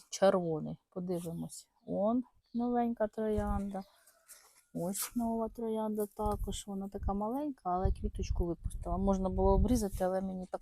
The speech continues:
кортить подивитись, яким кольором вона. Тут, тут ось ця, що плететься троянда,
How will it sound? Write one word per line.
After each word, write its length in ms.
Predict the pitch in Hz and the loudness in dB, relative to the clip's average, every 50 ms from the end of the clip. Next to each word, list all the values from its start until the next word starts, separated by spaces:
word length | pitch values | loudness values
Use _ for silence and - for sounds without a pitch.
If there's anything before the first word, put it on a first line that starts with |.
| - - | -4 -2
кортить 380 | 185 180 - - 190 - - | -2 -2 0 -2 -4 -4 -4
подивитись, 560 | - 180 185 185 185 185 185 - - - - | -6 -4 -2 0 0 0 0 -2 -6 -12 -12
яким 280 | - 175 _ - 190 190 - _ _ _ _ _ _ _ _ _ _ _ | -12 -14 _ -12 -12 -12 -12 _ _ _ _ _ _ _ _ _ _ _
кольором 480 | - - 247 247 214 185 180 180 175 175 | 4 6 6 8 8 6 4 2 -2 -4
вона. 400 | 175 180 180 180 180 180 185 180 - _ _ _ _ _ _ _ _ | -4 -6 -6 -4 -4 -4 -6 -6 -8 _ _ _ _ _ _ _ _
Тут, 520 | - 214 240 277 302 294 277 - - - - - - - - - - - - - - - - - - - - - _ | 2 6 6 8 8 6 4 2 -2 -16 -16 -18 -18 -14 -10 -10 -10 -10 -10 -10 -10 -8 -8 -10 -12 -12 -16 -20 _
тут 160 | - 226 - - | -14 -6 -2 -2
ось 240 | 202 - - - - - _ _ - - | 0 2 0 -2 -2 -4 _ _ -20 -8
ця, 180 | - - 208 196 | 0 4 4 4
що 200 | - - - 190 | 4 2 0 -2
плететься 540 | - - 190 180 - 226 233 254 - - 220 | 0 2 0 4 8 8 8 8 8 2 0
троянда, 680 | - 214 208 202 208 208 208 208 208 196 202 208 214 | 2 2 2 2 4 2 2 2 2 2 2 0 0